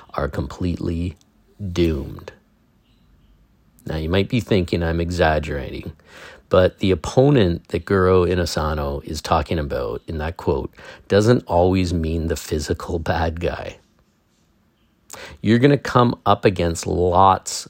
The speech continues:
of opponents in life. Some are going to be outdated ways of thinking, beliefs that no longer serve you. And yes,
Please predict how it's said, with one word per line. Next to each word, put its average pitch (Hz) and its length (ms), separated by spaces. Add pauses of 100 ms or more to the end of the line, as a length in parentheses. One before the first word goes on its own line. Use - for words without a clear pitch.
(140)
of 87 140
opponents 85 880
in 78 200
life. - 500 (1160)
Some 120 280
are 147 60
going 113 300
to 110 60
be 95 340
outdated 95 580
ways 87 520
of 78 220
thinking, - 580 (1400)
beliefs 104 500
that 92 180
no 95 160
longer 98 400
serve 85 500
you. 58 180 (1300)
And 87 200
yes, 73 520